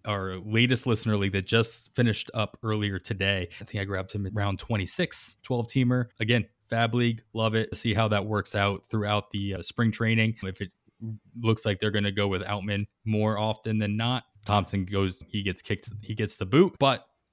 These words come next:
with all the potential we talked about last week with our power category, he has that in him. So I'm glad to hear you not think that this will really affect how much playing time. Now,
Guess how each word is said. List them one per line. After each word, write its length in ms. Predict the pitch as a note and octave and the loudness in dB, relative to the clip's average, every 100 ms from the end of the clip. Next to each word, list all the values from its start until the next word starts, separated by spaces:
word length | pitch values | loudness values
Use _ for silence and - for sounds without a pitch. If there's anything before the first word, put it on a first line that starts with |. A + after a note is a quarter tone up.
| _ _ - | _ _ -8
with 120 | G2+ | -2
all 120 | G#2+ | 2
the 60 | A2+ | 2
potential 380 | A2 A#2 G#2+ G2+ | 2 0 2 0
we 80 | G2 | 0
talked 240 | G2+ F#2 | 0 0
about 200 | F#2+ F#2 - | -4 -4 0
last 300 | G#2+ G#2 - | 0 0 -4
week 180 | G2 F#2 | -6 -6
with 100 | G2+ | -6
our 80 | F#2+ | -6
power 280 | - G#2+ G2 | -4 -4 -2
category, 540 | G2+ F#2+ F#2 F2+ F2 - | -4 -4 -4 -6 -6 -4
he 160 | G#2+ | -2
has 320 | - G2+ F#2 - | 0 0 0 0
that 200 | F#2 G#2 | -4 -2
in 120 | F#2+ | -4
him. 220 | F2+ F2+ - | -6 -10 -8
So 280 | - G#2+ - _ | -2 -2 -4 _
I'm 120 | G#2+ G#2 | -2 0
glad 380 | G#2+ A2 A2+ | 4 6 6
to 80 | B2 | 4
hear 220 | G#2+ C3 | 4 6
you 300 | B2+ A#2+ C3+ B2 - | 6 6 4 2 -2
not 400 | C#3+ B2+ C3+ - | 4 6 6 2
think 300 | - B2 A2 | 4 6 6
that 160 | G#2+ G#2 | 2 2
this 200 | G#2 - | 0 0
will 200 | A2 A2 | 0 2
really 260 | G#2+ G#2 G2+ | 2 2 0
affect 480 | F2+ A2 F#2+ - - - | 0 -2 -2 -4 -18 -6
how 120 | - | 0
much 220 | A2 G2+ - | 2 2 -2
playing 300 | A2 G2+ G2 | 0 0 2
time. 280 | G2+ F#2+ - - C3 | 2 0 -4 -4 4
Now, 340 | A#2+ G#2+ | 6 6